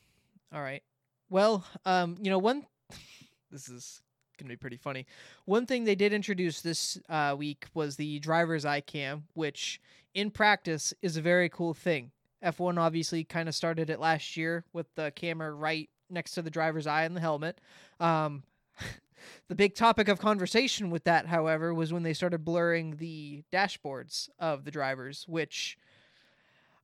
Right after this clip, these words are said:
I mean, I, Michael, I don't know how you feel, and I don't know if this is a hot topic or not, but if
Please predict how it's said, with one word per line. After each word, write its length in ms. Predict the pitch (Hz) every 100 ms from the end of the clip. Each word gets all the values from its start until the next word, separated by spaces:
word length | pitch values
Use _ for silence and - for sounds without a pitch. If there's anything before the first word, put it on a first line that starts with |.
| _
I 80 | 202
mean, 180 | 220 214
I, 160 | 208 208
Michael, 280 | 208 208 196
I 60 |
don't 120 | 202 208
know 80 |
how 60 | 185
you 200 | 175 202
feel, 420 | - 240 240 269 - -
and 140 | 170 165
I 80 | 170
don't 140 | 180
know 80 | 180
if 80 | 175
this 160 | 180
is 60 | 170
a 60 | 165
hot 220 | 185 -
topic 380 | 208 214 170 147
or 60 |
not, 240 | 139 131 185 185
but 260 | 170 151 - _ _
if 240 | 202 175